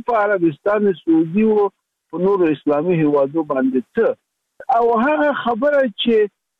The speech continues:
ګویا، اه، دوی د منع د، اه، زده کړو، اه،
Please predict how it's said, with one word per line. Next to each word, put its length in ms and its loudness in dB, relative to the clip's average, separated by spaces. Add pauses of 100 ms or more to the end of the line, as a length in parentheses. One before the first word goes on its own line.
(140)
ګویا، 580 2
اه، 1200 2 (180)
دوی 220 2 (400)
د 160 -8 (280)
منع 300 -2
د، 120 -6
اه، 640 2 (100)
زده 160 0 (120)
کړو، 260 2
اه، 760 -2